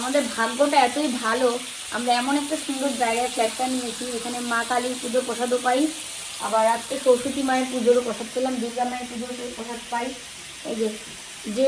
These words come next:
ব্রাহ্মণ কাকু আমাদের ঘরে পুজো করেছিল, লক্ষ্মী পুজো করেছিল, ওই কাকু এসে দিয়ে গেল প্রসাদ। তো ওই প্রসাদটা হয়তো ওনার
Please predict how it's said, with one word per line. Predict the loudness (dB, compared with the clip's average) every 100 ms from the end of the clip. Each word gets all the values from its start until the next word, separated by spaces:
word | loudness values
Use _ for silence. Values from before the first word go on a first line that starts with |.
| 4
ব্রাহ্মণ | 2 2 -2 0
কাকু | 0 4 4
আমাদের | 4 4 2 0 -4 0
ঘরে | 2 2
পুজো | 0 0
করেছিল, | 4 4 4 2 2 0 -4 2
লক্ষ্মী | 2 0 -4
পুজো | -2 2
করেছিল, | 4 4 4 2 0 -8 -10 -12 -12 -4 4
ওই | 4 6
কাকু | 2 0 0 -2
এসে | -2 -2 -2 -2 -8 -4
দিয়ে | -2 0
গেল | -2 -4
প্রসাদ। | -6 -6 -6 -8 -10 -10 0
তো | 2
ওই | 2
প্রসাদটা | 0 -2 -2 0 2
হয়তো | 0 0
ওনার | -2 -2